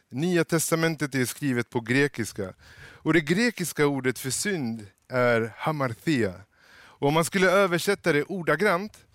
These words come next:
så betyder det att missa målet. Att vi skulle dit, men vi hamnade här. Alternativt att vara vilsen.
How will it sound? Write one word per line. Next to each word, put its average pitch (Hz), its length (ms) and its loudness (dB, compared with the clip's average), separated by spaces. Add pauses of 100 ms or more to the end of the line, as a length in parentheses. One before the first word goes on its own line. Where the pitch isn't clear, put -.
(300)
så - 160 -2
betyder 143 500 0
det 120 200 4 (120)
att - 240 -6
missa 156 340 -2
målet. 147 680 -4 (1600)
Att 147 180 0
vi 151 180 -4
skulle 127 320 0
dit, 156 640 -8 (400)
men 127 580 0 (240)
vi 127 120 -4
hamnade 117 640 -2 (120)
här. 98 480 -2 (640)
Alternativt 139 1080 -2 (300)
att 113 160 -8
vara 120 140 -2
vilsen. 139 640 -4